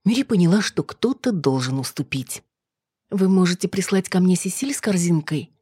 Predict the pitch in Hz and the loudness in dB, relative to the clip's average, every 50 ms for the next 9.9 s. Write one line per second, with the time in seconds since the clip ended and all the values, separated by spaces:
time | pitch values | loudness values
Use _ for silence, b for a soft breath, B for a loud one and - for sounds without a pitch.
0 | _ _ - 247 240 202 - - 196 170 151 151 135 135 131 135 135 135 135 - | _ _ -4 -4 -4 -4 -4 -6 -6 -4 -4 -4 -4 -2 -4 -4 -4 -6 -8 -10
1 | - _ _ _ _ _ _ _ _ - 214 226 262 285 269 233 190 180 165 160 | -12 _ _ _ _ _ _ _ _ -4 -2 -2 -2 0 0 2 2 2 2 2
2 | - - 170 165 160 156 - 160 156 160 151 - 165 156 151 147 151 156 190 214 | 0 0 0 0 0 0 -2 -2 -2 -2 -2 -2 -2 -2 0 0 0 0 0 -2
3 | - - 247 - - - 240 233 226 - _ _ _ - 202 175 160 165 190 247 | -2 -6 -8 -10 -6 -4 -4 -4 -4 -6 _ _ _ -2 2 2 4 4 2 2
4 | 269 - - - 139 160 180 - - 226 202 - - 147 139 151 151 - - - | 0 -2 -4 -2 -2 -2 -2 -2 -2 -4 -4 -2 -2 -4 -2 -4 -8 -8 -10 -16
5 | - _ _ _ _ _ _ _ _ - 139 143 127 131 147 165 180 202 208 208 | -16 _ _ _ _ _ _ _ _ -10 -4 -4 -2 -2 0 0 0 0 -2 -2
6 | - - 147 131 131 120 120 123 120 123 127 123 120 139 135 135 139 127 127 135 | -2 -2 -2 0 0 0 0 -2 -2 -2 -2 -4 -4 -4 -4 -4 -6 -6 -6 -6
7 | 127 127 123 - - 127 131 143 170 220 233 - _ _ _ _ _ _ 180 175 | -8 -8 -8 -8 -8 -6 -2 -2 -2 -2 -4 -6 _ _ _ _ _ _ 2 4
8 | 180 170 170 185 190 - - 196 190 - 147 143 147 151 - - 170 - - 160 | 6 6 4 4 2 2 -2 -4 -2 -2 -2 0 0 0 -2 -4 -6 -2 0 0
9 | 156 165 165 147 143 165 170 175 165 156 165 170 - - - 180 185 185 | 2 2 0 0 0 2 2 2 2 2 0 -2 -2 -2 -2 -2 -2 -2